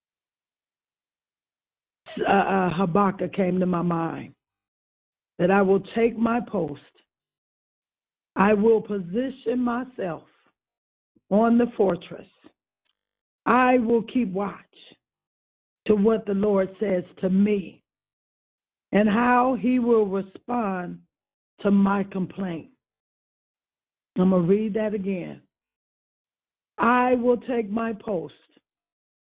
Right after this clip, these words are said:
I will position myself for the for-, on the fortress. I will keep watch to see what the Lord says to me and how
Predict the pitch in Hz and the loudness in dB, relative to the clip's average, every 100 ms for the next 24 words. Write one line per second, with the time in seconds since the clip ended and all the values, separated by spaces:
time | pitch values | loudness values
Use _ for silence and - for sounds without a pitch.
0 | _ _ _ - 233 254 226 269 233 190 | _ _ _ 0 2 2 2 2 2 0
1 | 180 - 196 185 214 214 185 190 190 196 | -8 -8 -6 -2 -2 -4 -6 -6 -8 -8
2 | 214 185 - _ _ _ _ _ _ _ | -10 -10 -12 _ _ _ _ _ _ _
3 | _ _ _ _ _ _ - 233 226 202 | _ _ _ _ _ _ 2 2 2 -2
4 | 190 - 214 - 226 254 254 233 - 202 | -8 -10 -10 -8 -8 -4 -4 -4 -6 -8
5 | 180 - - - _ _ _ _ _ _ | -10 -14 -18 -18 _ _ _ _ _ _
6 | _ _ _ _ _ _ _ _ _ _ | _ _ _ _ _ _ _ _ _ _
7 | 294 240 220 220 - 302 285 214 247 277 | 2 2 4 0 -2 -4 -4 -4 -6 -6
8 | - - _ - _ _ _ _ _ _ | -8 -18 _ -20 _ _ _ _ _ _
9 | _ - 214 202 - 320 254 185 - _ | _ 0 0 0 -4 0 0 -2 -8 _
10 | _ _ _ _ _ - 202 220 214 233 | _ _ _ _ _ -2 2 2 4 4
11 | 214 190 - 220 - - 214 220 233 202 | 2 -2 -6 -6 -6 -6 -4 -2 -2 -4
12 | 147 _ _ _ _ _ _ _ _ _ | -10 _ _ _ _ _ _ _ _ _
13 | _ _ _ 175 202 214 240 226 202 180 | _ _ _ 2 4 4 4 4 2 0